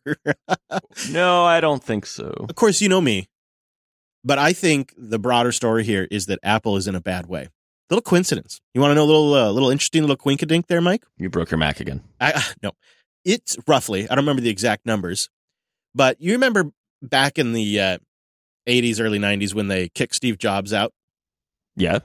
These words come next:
Speaker 1: He was gone for around four thousand four hundred days before he came back and saved the company. And guess what?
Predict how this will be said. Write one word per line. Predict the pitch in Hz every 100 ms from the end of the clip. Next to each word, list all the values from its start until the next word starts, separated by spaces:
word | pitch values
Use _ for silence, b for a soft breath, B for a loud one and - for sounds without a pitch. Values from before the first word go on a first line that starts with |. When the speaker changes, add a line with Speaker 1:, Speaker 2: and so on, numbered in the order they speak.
| _ _ _ _ _ _ _ _
Speaker 1:
He | 180
was | 233 190
gone | 147 139 147 156 180
for | - 135 117
around | 120 110 104
four | - 151 151
thousand | 147 143 127 127 131 120 120 -
four | - - 131 120
hundred | 127 113 107
days | 107 95 82 82 - _ _ _
before | 113 131 113
he |
came | 110 117 101
back | 95 90
and | 92 80 82 _
saved | - 101 87
the |
company. | - 85 - - _ _ _ _ _ _ _ _ _ _ _
And | 110 117 110 101 92 85 _ _ -
guess | 151 -
what? | 113